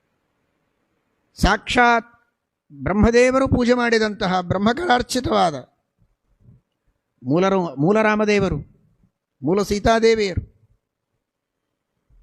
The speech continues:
ಅವತಾರತ್ರಯದಿಂದ ಹನುಮಂತ ದೇವರು, ಭೀಮಸೇನ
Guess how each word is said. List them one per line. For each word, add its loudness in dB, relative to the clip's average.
ಅವತಾರತ್ರಯದಿಂದ 2
ಹನುಮಂತ -2
ದೇವರು, 0
ಭೀಮಸೇನ 2